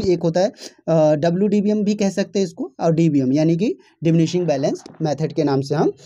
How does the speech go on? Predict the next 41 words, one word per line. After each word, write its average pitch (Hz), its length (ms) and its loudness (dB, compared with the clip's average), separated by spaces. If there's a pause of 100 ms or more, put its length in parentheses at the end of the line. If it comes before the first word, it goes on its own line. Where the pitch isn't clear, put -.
(260)
जानते - 360 -4
हैं। - 920 -20
तो 208 100 2
उम्मीद 202 300 4
करता 220 240 0
हूँ 226 80 0
dear, 220 180 2
यहाँ 196 260 0
तक 214 160 -2
आप 196 160 -2
लोगों 196 140 2
को 202 100 -2
समझ 156 300 0
में 226 200 2 (380)
आ 131 140 -2
गया 107 160 -4
होगा, 101 260 -10 (140)
ठीक 185 140 0
है। 233 100 2 (340)
चलिए 131 340 0 (500)
ज़रा 240 240 0 (720)
हम 247 200 4
बात 208 200 0
करते 208 260 -2
हैं 196 40 0
यहाँ 156 160 -2
पे, 160 140 0 (380)
जब 214 120 2
हम 262 160 4
depreciation 240 640 0
बनाते 170 360 0
हैं 175 120 2
dear, 107 220 -8 (120)
ठीक 180 140 -2
है, 359 120 2 (460)
जब 208 220 2
हम 247 220 2
depreciation 208 800 0 (360)
calculate 190 460 2
करते 185 320 -2
हैं, 151 280 -8